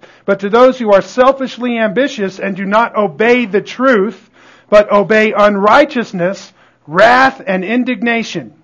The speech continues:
Verse nine, "There will be tribulation and distress for every soul of man who does evil, of the Jew first and also of the Greek."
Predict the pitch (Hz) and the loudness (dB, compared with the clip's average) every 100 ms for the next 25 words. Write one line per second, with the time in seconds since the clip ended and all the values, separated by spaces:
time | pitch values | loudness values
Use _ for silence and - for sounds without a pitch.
0 | - 190 214 220 214 202 147 - - _ | -4 -2 -2 0 2 2 -2 -10 -20 _
1 | 196 180 220 185 196 - 277 294 285 262 | 0 2 2 0 -2 -2 0 0 2 2
2 | 254 254 262 - 214 180 175 - 247 262 | 2 0 -4 -2 -4 -4 -8 -4 2 4
3 | 185 - - - - 196 - 269 302 302 | 4 -2 -12 -8 -2 -2 2 2 2 -2
4 | - 269 262 247 208 220 247 196 165 190 | 0 4 6 4 0 -2 -2 -2 -4 -4
5 | 156 233 226 202 240 214 151 135 - _ | 4 4 4 -2 -4 -4 -4 -8 -12 _
6 | 180 170 175 143 170 285 - 233 220 220 | -2 0 -2 -6 -4 -4 -2 0 0 -2
7 | - _ _ - 185 185 202 208 196 165 | -6 _ _ -6 -4 2 2 2 -2 -4
8 | 156 156 156 147 147 160 160 135 | -4 -4 -4 -6 -8 -6 -6 -8